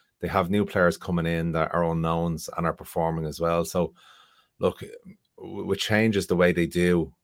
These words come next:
um, you, you, you would expect some inconsistency, um, but I think they'll be fine this season. Uh, surprised with the result? Absolutely. Um, because Fulham just seem to be,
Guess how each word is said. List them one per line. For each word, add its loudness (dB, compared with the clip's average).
um, -6
you, -4
you, -4
you -2
would -2
expect 0
some -2
inconsistency, -8
um, -6
but -2
I 0
think -10
they'll -6
be -8
fine -10
this -4
season. -6
Uh, -8
surprised 10
with 2
the 6
result? 8
Absolutely. 4
Um, -2
because -2
Fulham 4
just -6
seem -2
to -20
be, -8